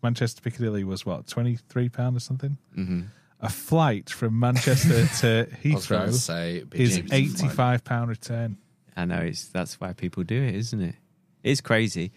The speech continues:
Speaker 2: We were looking into it when we went to go to see Jurassic World at the Excel with the kids.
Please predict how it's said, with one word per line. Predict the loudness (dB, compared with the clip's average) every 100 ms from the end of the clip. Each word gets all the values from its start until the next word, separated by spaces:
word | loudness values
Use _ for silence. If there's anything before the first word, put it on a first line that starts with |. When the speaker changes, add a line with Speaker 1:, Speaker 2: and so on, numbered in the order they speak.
| _ _
Speaker 2:
We | 2 2
were | 2
looking | 0 -2 -4
into | -4 -4
it | -6
when | -4 -4
we | -2
went | -4 -4
to | -6
go | -2 0 -2 -6 _ _ _
to | -8 -6
see | -2 -2 -2
Jurassic | -2 -4 -4 -8 -2
World | 0 2 0 -4 -10 -10
at | -8
the | -6 -6
Excel | -6 -6 -4 -2 -4 -12 _ _ _ -12
with | -6
the | -6
kids. | -2 -2 -4 -10 -20